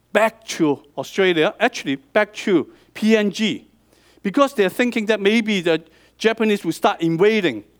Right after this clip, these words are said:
through P N G to Australia. But first of all, you know, Australians were training over in Middle East. They were training in where? What type of condition?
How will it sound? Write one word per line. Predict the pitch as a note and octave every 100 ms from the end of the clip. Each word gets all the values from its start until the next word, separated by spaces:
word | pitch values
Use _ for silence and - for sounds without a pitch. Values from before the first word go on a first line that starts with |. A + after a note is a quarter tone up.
| _ _ _ _ _ _ _ _ _ _ _ _ _ _ _ _ _
through | - A#3 A3
P | G3+ G#3
N | G3
G | G3+ F#3
to | D#3
Australia. | C#3+ - A#3 A#3 C3 - _ _ _ _ _ _ - _ _
But | F#3+ - _ _ _ _ _
first | - G3+ F3
of |
all, | C#3+ D#3
you | D#3
know, | E3+ E3+ D3
Australians | - A3 G3+ E3 B2 B2
were | B2+ - _ -
training | - A3 A#3+ A3 C#3
over | E3+ E3+ D#3+
in | C#3 A#2+ - _ _
Middle | D#3+ F#3 E3+
East. | D#3+ C#4 - - _ _ _ _ _ _ _ _ _ _ _ _ _ _ _ _ _ _ _ _
They | D3
were | E3+
training | D3+ G#3 G3 G3 G3
in | D3 D3 D3+
where? | D3+ D#3+ C3
What | C3+ E3+ -
type | E3+ D3
of | -
condition? | B2 E3 - F#2